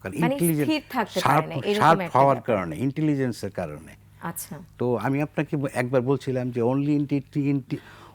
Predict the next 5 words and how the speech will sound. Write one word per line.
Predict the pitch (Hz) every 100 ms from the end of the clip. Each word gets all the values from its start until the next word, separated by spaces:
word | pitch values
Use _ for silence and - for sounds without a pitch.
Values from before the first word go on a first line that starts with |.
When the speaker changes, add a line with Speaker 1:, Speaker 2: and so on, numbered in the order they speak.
| -
Speaker 1:
only | 107 151 165 180
intelligence | 165 160 143 143 175 175
creates | - - 143 147 151
cruelty। | - - 135 120 101 82 - - - - - - - - - - - - - - - - - -
কেন? | 123 147